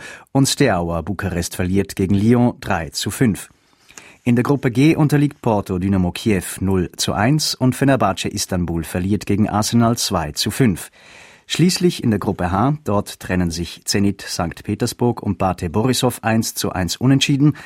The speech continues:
und im Spitzenspiel gewinnt Juventus Turin gegen Real Madrid zwei zu eins.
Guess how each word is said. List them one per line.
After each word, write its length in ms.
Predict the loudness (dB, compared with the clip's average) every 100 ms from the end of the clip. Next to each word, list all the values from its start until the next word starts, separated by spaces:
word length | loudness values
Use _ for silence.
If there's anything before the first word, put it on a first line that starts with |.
| -20 -8
und 180 | -2 -2
im 120 | -2
Spitzenspiel 760 | -2 -2 0 0 0 2 4 4
gewinnt 420 | 2 2 2 0
Juventus 420 | -2 0 -2 -4 -6
Turin 400 | -2 2 4 4
gegen 300 | 2 0 0
Real 260 | 0 2
Madrid 560 | 2 0 -4 -8 -12 -10
zwei 320 | -6 -4 -6 -6
zu 240 | -4 -2
eins. 420 | 0 0 -2 -10